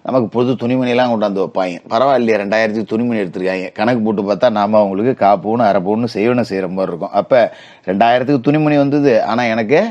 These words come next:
ஐம்பதாயிரம் செலவாகி போனது தாண்டா மிச்சம் அப்படிங்கிற மாதிரி தான் இருக்கும். அது மாதிரி சிம்மராசியில புதன் வராரு இல்லையா?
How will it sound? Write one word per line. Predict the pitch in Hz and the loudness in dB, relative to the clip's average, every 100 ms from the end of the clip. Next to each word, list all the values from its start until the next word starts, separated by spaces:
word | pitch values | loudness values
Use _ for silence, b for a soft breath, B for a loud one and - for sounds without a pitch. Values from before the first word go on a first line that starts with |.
| 190 | -6
ஐம்பதாயிரம் | 95 95 104 110 117 - | -2 4 6 4 2 0
செலவாகி | 101 120 110 92 | 2 4 2 0
போனது | 95 95 92 | -4 -2 -2
தாண்டா | 92 101 | -2 -2
மிச்சம் | 87 - 110 101 85 | -4 -4 0 0 -2
அப்படிங்கிற | 85 82 82 | -6 -8 -8
மாதிரி | 85 82 | -6 -2
தான் | 104 92 | -2 0
இருக்கும். | 95 107 110 156 - B B B B B B - | -2 0 2 0 -4 B B B B B B -6
அது | - | 0
மாதிரி | 165 156 - _ _ _ _ _ _ _ | 2 2 -2 _ _ _ _ _ _ _
சிம்மராசியில | - 117 143 170 165 175 165 | -4 2 4 4 2 2 2
புதன் | 127 135 156 | 2 2 4
வராரு | 127 127 117 | 4 4 2
இல்லையா? | 82 92 113 | 2 2 4